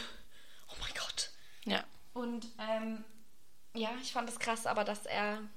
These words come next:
Speaker 1: tatsächlich nicht gestorben ist. Weil ich dachte, safe stirbt irgendjemand.
Speaker 2: Ich war auch der festen Überzeugung,
Speaker 1: Ich
Speaker 2: dass
Speaker 1: dachte,
Speaker 2: er
Speaker 1: Rocket stirbt. Ja.
Speaker 2: Ja.
Speaker 1: Kannst du dir vorstellen, Fee?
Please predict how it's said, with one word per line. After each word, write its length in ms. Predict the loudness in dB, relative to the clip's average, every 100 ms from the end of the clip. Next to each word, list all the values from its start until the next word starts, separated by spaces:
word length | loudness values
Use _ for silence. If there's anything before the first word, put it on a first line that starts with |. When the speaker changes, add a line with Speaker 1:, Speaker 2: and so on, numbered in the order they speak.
| -6 -6
Speaker 1:
tatsächlich 840 | -4 0 0 2 0 0 -4 -6 -8 -8 -8 -8 -8 -10 -8 -2
nicht 260 | -2 -2
gestorben 400 | -2 0 -2 -2
ist. 200 | -6 -6 -8 -8 -8 -8 -4
Weil 140 | 2 2
ich 100 | 2
dachte, 160 | -2 -4 -6
safe 360 | 2 8 8
stirbt 320 | 6 2 2
irgendjemand. 420 | 0 -2 -4 -6 -8 -8 -4 2
Speaker 2:
Ich 240 | 4 8
war 200 | 10 10
auch 120 | 8 4
der 140 | 0
festen 260 | 0 0 2
Überzeugung, 440 | 2 2 4 8
Speaker 1:
Ich 120 | 12
Speaker 2:
dass 160 | 12 12
Speaker 1:
dachte, 60 | 6
Speaker 2:
er 80 | 4
Speaker 1:
Rocket 200 | 4 0
stirbt. 380 | 0 0 -2 -6 -6 -8 -8 -8 -8 -8 -8 -8 -8 -8 -8 -8 -6 2
Ja. 140 | 6 8
Speaker 2:
Ja. 180 | 8 4 -6 -8 -10 -10 -10 -8 -4
Speaker 1:
Kannst 260 | -4 -4
du 40 | -4
dir 60 |
vorstellen, 380 | 0 0 0 -4
Fee? 180 | -6